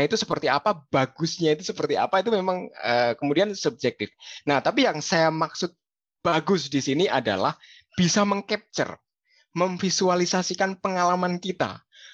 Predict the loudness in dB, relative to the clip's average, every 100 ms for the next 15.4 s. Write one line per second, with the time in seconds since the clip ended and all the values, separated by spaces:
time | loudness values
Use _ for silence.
0 | -2 0 0 0 0 2 2 4 2 0
1 | 0 0 0 -2 0 0 0 -2 0 0
2 | 0 -2 0 -2 0 -2 -4 -4 -4 0
3 | 2 2 2 2 2 0 -2 -2 -2 -6
4 | _ -20 _ _ _ 0 2 4 4 2
5 | 0 -6 -2 0 0 -2 -2 0 0 0
6 | -2 0 2 2 -2 -6 -4 -2 2 2
7 | 2 0 2 2 2 0 2 4 4 2
8 | 0 -2 -2 -2 -2 -2 -2 0 2 2
9 | 2 0 0 0 -2 -4 -16 -12 -2 0
10 | 2 0 2 0 2 2 4 4 4 6
11 | 4 2 0 0 _ _ -6 -4 -2 -2
12 | 0 2 2 4 4 2 -2 -6 -4 -4
13 | -2 2 2 2 2 0 0 0 0 0
14 | 0 2 2 2 0 0 0 2 2 2
15 | 0 0 0 0